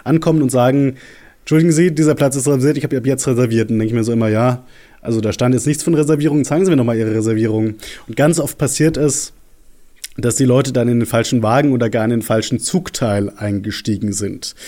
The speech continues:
Daher ist es wirklich wichtig, äh, bevor man in einen Zug einsteigt, in einen Fernverkehrszug wohlgemerkt, sollte man den, äh, Wagenstandsanzeiger checken. Der befindet sich an jedem Bahnsteig,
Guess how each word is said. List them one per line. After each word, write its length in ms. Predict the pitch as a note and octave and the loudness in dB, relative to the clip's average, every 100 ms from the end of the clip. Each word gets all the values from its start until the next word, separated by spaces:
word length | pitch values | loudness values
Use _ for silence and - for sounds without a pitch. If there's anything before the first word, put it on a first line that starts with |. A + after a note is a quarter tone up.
| - - - | -14 -16 -10
Daher 240 | - A2+ C3+ | -2 0 2
ist 120 | B2 | 2
es 120 | C3 | 2
wirklich 320 | C#3 C#3 A2+ | 2 0 0
wichtig, 500 | C3+ D3 D#3+ D3 - - - - | 0 2 0 0 -6 -12 -20 -12
äh, 100 | A#2 | -6
bevor 320 | A#2 - C#3 | -4 2 2
man 180 | E3+ D#3+ | 4 2
in 120 | C3 | 2
einen 160 | B2+ B2 | 2 0
Zug 260 | - D3 - | 0 -4 -2
einsteigt, 640 | B2 D3 - D3 D#3 - | -2 0 2 2 2 -2
in 160 | - A2 | -8 -4
einen 140 | G#2 | -4
Fernverkehrszug 880 | B2 C#3+ D#3 C#3+ C#3+ C#3 - D#3 C3 | 0 0 0 -2 -2 -2 -2 -4 -2
wohlgemerkt, 640 | C#3 C3+ C#3 D3 D#3+ - - - - - | -2 0 0 0 -4 -12 -18 -20 -20 -12
sollte 320 | A#2 C3 D3 | 0 2 4
man 260 | D3 B2+ C3 | 4 4 4
den, 380 | A#2+ A#2 A#2+ A#2 | 2 2 2 2
äh, 240 | A2 A2 | 0 0
Wagenstandsanzeiger 1200 | B2 G3 E3 - A2+ G#2 - A2+ - G#2 G2+ G2+ F#2 | 2 2 0 0 -2 -2 -4 -6 -4 -2 -2 -4 -4
checken. 440 | A#2+ A2+ G#2+ F#2 - | -4 -4 -6 -6 -4
Der 100 | A#2+ | 0
befindet 340 | C3+ D3+ C3+ | 0 0 0
sich 160 | B2+ B2+ | 0 0
an 80 | |
jedem 280 | A#2+ A#2+ A2+ | 0 0 0
Bahnsteig, 680 | G#2+ A#2+ E3 F#3 G3 C4 | 0 -2 0 0 0 -2